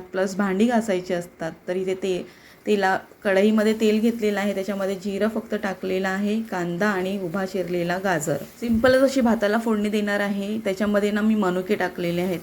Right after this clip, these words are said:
कारण की, अ, काजू मला असं वाटतं भेटत नव्हते, नाही तर संपलेले जरी असतील. तर, अ, बिर्याणी मसाला थोडासा टाकलेला, एकदम थोडासा टाकलेला, जास्त नाही टाकलेला आहे. आणि जे राईस थंड करून ठेवलेला आहे ना बॉईल करून,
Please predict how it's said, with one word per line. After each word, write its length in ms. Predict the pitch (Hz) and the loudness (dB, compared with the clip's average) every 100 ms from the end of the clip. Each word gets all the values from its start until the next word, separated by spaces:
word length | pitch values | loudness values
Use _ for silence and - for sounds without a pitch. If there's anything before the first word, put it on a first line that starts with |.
| - | -6
कारण 260 | 175 180 | -4 -4
की, 340 | 185 196 190 196 - - - - | -6 -6 -8 -10 -16 -20 -20 -4
अ, 40 | 185 185 | 2 2
काजू 680 | 180 190 180 165 208 214 214 | 2 2 2 2 2 4 2
मला 240 | 208 202 196 | 0 0 0
असं 160 | 202 | -2
वाटतं 220 | 196 - | -4 -2
भेटत 380 | 208 208 - 196 | 0 0 2 2
नव्हते, 280 | 220 196 196 | 2 0 -2
नाही 140 | 185 | -4
तर 60 | 202 | -4
संपलेले 420 | 220 180 175 190 | -2 -2 -2 -2
जरी 200 | 190 190 | -2 -2
असतील. 400 | 175 175 - 226 - - - - - | -2 -4 -4 -4 -6 -16 -20 -20 -6
तर, 200 | 185 185 | -2 0
अ, 120 | 190 202 - - - | -2 -4 -14 -20 -4
बिर्याणी 320 | 208 202 208 | 0 2 2
मसाला 300 | 226 226 233 226 | 2 2 0 2
थोडासा 320 | 240 220 226 | 4 4 2
टाकलेला, 420 | 208 196 180 170 | -2 -4 -6 -6
एकदम 480 | 165 170 - 220 240 277 | -8 -10 -8 -6 -4 0
थोडासा 360 | 208 185 196 190 185 - | 2 0 -2 -6 -8 -6
टाकलेला, 340 | 190 180 175 175 | -6 -4 -2 -2
जास्त 320 | 180 175 175 | -4 -4 -6
नाही 140 | 185 | -4
टाकलेला 400 | 170 160 - 160 | -4 -6 -6 -6
आहे. 420 | 175 190 214 - - - - | -6 -6 -8 -10 -20 -20 -10
आणि 220 | 190 190 | -6 -4
जे 420 | 180 208 196 180 - - - - | 2 2 4 0 -4 -14 -12 -2
राईस 320 | 185 220 220 | 0 0 2
थंड 220 | 226 196 | 2 4
करून 300 | 208 208 214 | 2 2 2
ठेवलेला 260 | 226 202 202 | 2 2 0
आहे 100 | 196 | -2
ना 80 | |
बॉईल 260 | 185 175 180 | -2 -2 -2
करून, 260 | 180 190 | -2 -4